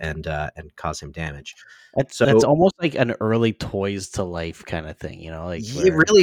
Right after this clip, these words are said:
Speaker 1: it really is.
Speaker 2: interact
Speaker 1: And the
Speaker 2: with the T V show of some sort.
Speaker 1: and the show was only, like, one season long, maybe two seasons. It did not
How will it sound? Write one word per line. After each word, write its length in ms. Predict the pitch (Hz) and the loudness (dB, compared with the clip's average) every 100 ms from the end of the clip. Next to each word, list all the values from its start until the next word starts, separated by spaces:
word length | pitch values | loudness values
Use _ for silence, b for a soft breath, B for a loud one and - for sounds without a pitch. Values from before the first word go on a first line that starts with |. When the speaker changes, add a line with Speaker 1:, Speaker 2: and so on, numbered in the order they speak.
| 147 | 6
Speaker 1:
it 180 | - 143 | 4 4
really 240 | 170 170 | 4 4
is. 60 | 131 | 4
Speaker 2:
interact 280 | 143 107 104 | 4 4 2
Speaker 1:
And 100 | 147 | 0
the 40 | |
Speaker 2:
with 100 | 101 | -2
the 240 | 104 - 104 | -12 -12 -10
T 60 | |
V 180 | 92 92 | -8 -8
show 300 | - 87 82 | -6 -6 -6
of 100 | 82 | -8
some 200 | - 78 | -8 -12
sort. 180 | - 73 | -8 0
Speaker 1:
and 140 | 226 254 | 2 2
the 60 | |
show 200 | - 254 | 0 0
was 180 | 294 160 | 2 4
only, 440 | 160 156 143 127 | 4 6 4 4
like, 340 | 117 110 104 - | 2 2 0 -2
one 340 | 98 110 113 | 0 2 2
season 520 | 110 117 113 104 98 95 | 0 0 2 2 -2 0
long, 260 | 104 104 | 0 0
maybe 280 | 101 104 104 - | 0 -2 -6 -10
two 240 | - 107 | -4 -4
seasons. 540 | 104 95 98 123 131 117 | -2 -4 -2 -2 -2 -2
It 180 | - - | -2 -4
did 160 | 107 | -4
not 320 | 107 147 - | 0 0 -2